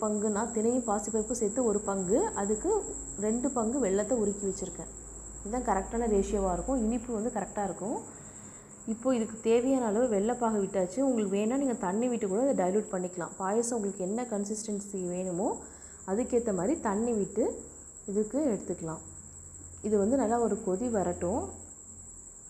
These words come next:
ரொம்ப டேஸ்ட்டாக இருக்கும் இந்த பாயசம். நீங்க வேணா திணையை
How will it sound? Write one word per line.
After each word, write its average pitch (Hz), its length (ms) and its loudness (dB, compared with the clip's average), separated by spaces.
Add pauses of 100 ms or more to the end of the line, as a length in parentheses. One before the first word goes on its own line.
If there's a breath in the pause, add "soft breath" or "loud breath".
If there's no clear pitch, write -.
(560)
ரொம்ப 240 340 4
டேஸ்ட்டாக 233 500 4
இருக்கும் 226 260 0
இந்த 180 420 2
பாயசம். 185 500 0
நீங்க 226 200 4
வேணா 208 260 2 (140)
திணையை 254 300 4